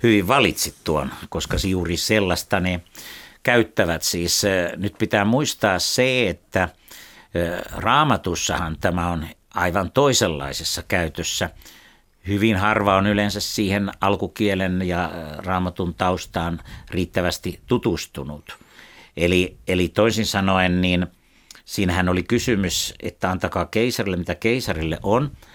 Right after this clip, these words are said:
eh, tai kuuluu, niin se on paljastunut taisteluhuudoksi,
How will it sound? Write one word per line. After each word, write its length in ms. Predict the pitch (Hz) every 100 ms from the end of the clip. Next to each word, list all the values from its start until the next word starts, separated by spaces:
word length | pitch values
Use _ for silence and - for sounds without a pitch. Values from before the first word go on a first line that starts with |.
| - - - - -
eh, 80 | 90 -
tai 140 | -
kuuluu, 760 | 87 120 139 135 110 98 90 - -
niin 320 | 95 98 92 -
se 120 | - 101
on 120 | 92
paljastunut 800 | 123 135 120 - - 95 92 - -
taisteluhuudoksi, 2000 | 127 151 113 - 101 82 85 82 _ - - - - 147 165 98 71 - - 71